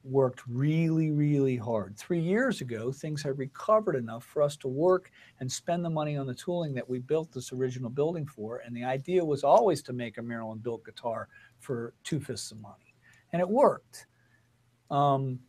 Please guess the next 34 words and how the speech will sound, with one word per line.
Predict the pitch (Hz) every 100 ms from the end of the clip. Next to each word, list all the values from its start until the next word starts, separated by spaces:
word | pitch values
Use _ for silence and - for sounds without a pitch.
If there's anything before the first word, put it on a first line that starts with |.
| _ -
it | 147
worked | 151 143 -
different | 143 135 131 127
than | 120
we | 120 107
thought. | - 123 123 214 - _ _ -
People | 139 139
took | 113 117 -
a |
huge | 104 139 123 123
amount | 113 117 127
of | 156
them, | 214 196
then | 135
it | 120
kinda | - 120 110
relaxed, | 107 104 113 117 135 - - 117
and |
now | 110 110
it's | 107
coming | - 113 107 104
back | 104 95 -
up. | 131 190 - _ _ _ -
I |
think | 123 127
it | 117
has | 117 104
a |
good | 110 107 110
reputation. | 104 107 - 110 113 131 220 240 247
I | 120
think | 107 117 104
it's, | 104 - - _ _ - _ _ _ -
um, | 120 107 107 113